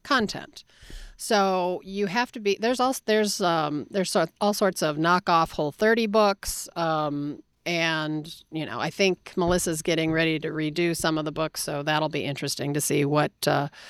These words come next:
<sighs> what avenue she goes down with that.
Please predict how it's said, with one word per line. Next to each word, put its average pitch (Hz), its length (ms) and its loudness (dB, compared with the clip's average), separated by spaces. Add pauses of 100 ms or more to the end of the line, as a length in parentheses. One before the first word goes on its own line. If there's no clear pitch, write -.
(760)
<sighs> - 720 -4
what 160 720 0 (260)
avenue 160 360 2
she 151 180 0
goes 151 200 0
down 151 240 0
with 147 180 -6
that. 151 360 -2